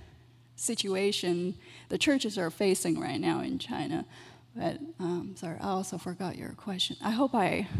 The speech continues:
Speaker 1: mentioned some
Speaker 2: No.
Speaker 1: similarities.
Speaker 2: No, that's good.
Speaker 1: Similarities.
Speaker 2: I, I think what specifically I would ask you is, what would be some of the differences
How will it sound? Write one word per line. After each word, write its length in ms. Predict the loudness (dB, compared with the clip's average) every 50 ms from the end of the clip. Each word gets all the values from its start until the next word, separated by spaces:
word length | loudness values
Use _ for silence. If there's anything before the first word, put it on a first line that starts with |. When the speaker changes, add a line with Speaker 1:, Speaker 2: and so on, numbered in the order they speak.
| -2 -2 -2 0
Speaker 1:
mentioned 600 | 4 4 6 6 6 6 6 4 6 4 4 0
some 420 | 2 2 4 6 8 8 6 6
Speaker 2:
No. 40 | 2 0 -6 -12 -12 -12 -8
Speaker 1:
similarities. 1120 | -2 4 6 6 6 6 6 6 6 6 6 6 6 6 4 4 2 0 -4 -4 -6 -8 -8 -10 -16 -20 -20 -20 -20 -20 -20 -18 -8 0
Speaker 2:
No, 140 | 2 4 4
that's 40 | 6
good. 280 | 6 4 4 4 4 2
Speaker 1:
Similarities. 320 | 2 2 2 0 0 0
Speaker 2:
I, 120 | -2 -2 0
I 60 | -2
think 240 | -2 0 0 0 2
what 260 | 2 2 2 0 -2
specifically 580 | -8 -6 -6 -4 -2 -2 -2 -2 -2 -4 -2 -2
I 80 | 0 0
would 140 | -2 -4
ask 340 | -4 -4 -4 -4 -6 -8 -10
you 160 | -8 -8 -8
is, 280 | -6 -6 -8 -8 -8 -10 -14 -18 -14 -6
what 140 | -2 -2 0
would 140 | 0 -2 -2
be 420 | -2 -2 0 0 -2 -2 -4 -8
some 200 | -8 -6 -4 -4
of 80 | -4 -6
the 60 | -8
differences 920 | -12 -10 -8 -8 -6 -6 -6 -8 -6 -6 -6 -4 -4 -4 -6 -8 -10 -10